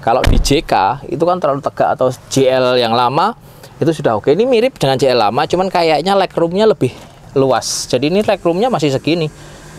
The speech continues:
sangat nyaman lah, masih, masih oke, masih oke. Jadi, eh, ini salah satu Jeep yang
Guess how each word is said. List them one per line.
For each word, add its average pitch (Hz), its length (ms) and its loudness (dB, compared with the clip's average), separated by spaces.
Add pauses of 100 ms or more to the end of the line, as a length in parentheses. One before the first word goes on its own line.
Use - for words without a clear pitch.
(180)
sangat 143 320 -2
nyaman 160 400 0
lah, 220 400 -2
masih, 120 320 -4 (160)
masih 123 240 0
oke, 151 480 0 (560)
masih 117 320 0
oke. 120 160 -2
Jadi, 165 400 0 (480)
eh, 110 640 2 (720)
ini 151 80 2
salah 151 240 0
satu 135 240 0
Jeep 165 240 -4
yang 120 480 0